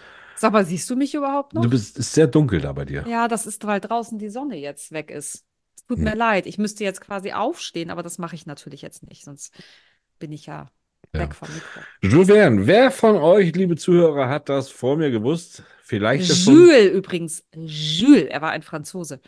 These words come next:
Speaker 2: Ja, Jules Verne. Jules, ich sag doch die ganze Zeit Jules Verne.
Speaker 1: Jules, sagst du.
Speaker 2: Jules Verne.
Speaker 1: Du sagst die norddeutsche Jules Verne-Variante.
Speaker 2: Jules Verne.
Speaker 1: <laughs>
Speaker 2: Jules, Jules.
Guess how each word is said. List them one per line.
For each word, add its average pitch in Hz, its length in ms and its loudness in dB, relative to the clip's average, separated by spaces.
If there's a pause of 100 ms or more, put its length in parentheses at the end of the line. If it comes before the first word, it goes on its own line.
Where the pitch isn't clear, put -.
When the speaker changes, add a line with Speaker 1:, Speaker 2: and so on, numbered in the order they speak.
Speaker 2:
Ja, 85 220 -10
Jules 78 240 -12
Verne. 69 200 -16 (400)
Jules, 76 240 -14
ich - 120 -18
sag 101 140 -10
doch 180 100 -4
die 143 80 0
ganze 80 220 -6
Zeit 71 80 -12
Jules 76 220 -10
Verne. 71 200 -14 (220)
Speaker 1:
Jules, 220 540 2
sagst 151 260 -12
du. 147 200 -16
Speaker 2:
Jules 98 600 2
Verne. 95 260 2
Speaker 1:
Du - 40 -6
sagst - 280 -6
die 247 60 0
norddeutsche 226 640 2
Jules 165 300 -6
Verne-Variante. 160 880 -6
Speaker 2:
Jules 117 320 6
Verne. 110 360 2 (260)
Speaker 1:
<laughs> - 180 -10
Speaker 2:
Jules, 95 500 -2
Jules. 101 340 -4